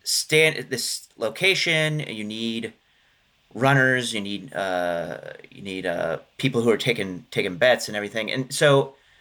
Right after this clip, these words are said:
bookies, um, all, all, yeah, all these places have telephone numbers and, and, and addresses. And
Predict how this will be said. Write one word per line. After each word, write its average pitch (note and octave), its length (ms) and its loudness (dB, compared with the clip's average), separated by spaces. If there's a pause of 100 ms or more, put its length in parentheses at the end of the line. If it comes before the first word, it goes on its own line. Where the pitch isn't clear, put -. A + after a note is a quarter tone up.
(220)
bookies, A#2+ 540 0 (880)
um, G#2+ 340 4
all, E3 200 8
all, - 300 -2 (360)
yeah, D3 140 4
all F3 220 8
these F3 200 2
places C#3+ 420 2
have G#2+ 180 0
telephone A#2+ 460 0
numbers F#2 420 -2
and, F#2 320 -4
and, F#2 300 -8 (160)
and F#2+ 340 -6
addresses. G2+ 720 0
And A2 460 0